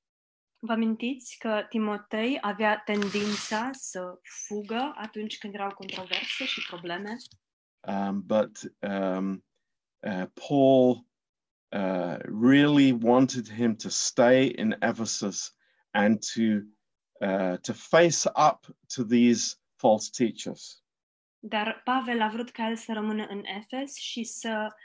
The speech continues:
Speaker 1: stea împotriva acestor învățători falși.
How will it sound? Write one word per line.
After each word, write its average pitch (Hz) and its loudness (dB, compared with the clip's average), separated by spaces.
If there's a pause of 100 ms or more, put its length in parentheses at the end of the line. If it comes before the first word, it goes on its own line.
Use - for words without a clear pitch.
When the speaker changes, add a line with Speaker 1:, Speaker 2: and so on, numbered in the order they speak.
(340)
Speaker 1:
stea - -2
împotriva 220 -4
acestor 196 -10 (180)
învățători 190 -12
falși. - -14